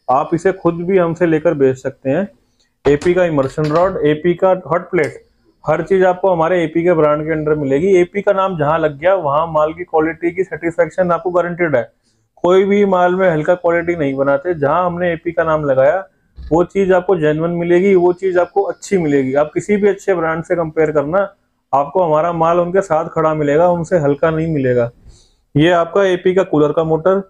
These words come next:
Cooler का motor इतना बढ़िया होगा, आप कई साल चला लो, उसके बाद भी इसका speed नहीं कम होगा।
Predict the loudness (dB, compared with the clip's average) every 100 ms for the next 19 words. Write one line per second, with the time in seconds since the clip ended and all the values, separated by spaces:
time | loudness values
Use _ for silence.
0 | _ _ 0 2 2 0 0 0 2 0
1 | 0 0 2 2 2 2 2 0 -2 -8
2 | _ _ -4 -2 -2 0 0 0 0 0
3 | 0 0 2 2 0 0 0 0 0 -2
4 | 0 -2 2 2 2 0 0 0 0 0
5 | -2